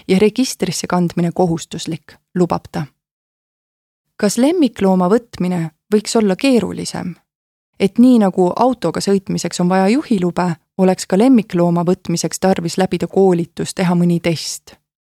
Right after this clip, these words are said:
Kaugerand jääb ettevaatlikuks.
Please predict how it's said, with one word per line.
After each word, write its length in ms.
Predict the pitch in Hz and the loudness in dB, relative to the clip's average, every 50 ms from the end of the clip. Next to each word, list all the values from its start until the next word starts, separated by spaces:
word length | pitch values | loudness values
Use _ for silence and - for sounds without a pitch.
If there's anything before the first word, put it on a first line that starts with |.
| _ _ _ _ _ _ _ _ _ _ _ - | _ _ _ _ _ _ _ _ _ _ _ -4
Kaugerand 760 | - 202 233 277 294 - 226 196 190 185 180 175 175 - - _ _ - | 0 0 2 0 0 -2 -2 0 0 2 0 0 -2 -6 -12 _ _ 0
jääb 460 | 208 220 220 208 208 - _ - - | 2 4 4 2 0 -2 _ -12 -8
ettevaatlikuks. 960 | 180 156 _ - - 151 147 147 - - - - - 147 - - - - - | -8 -8 _ -10 -12 -10 -10 -10 -12 -14 -18 -16 -16 -16 -14 -12 -12 -12 -14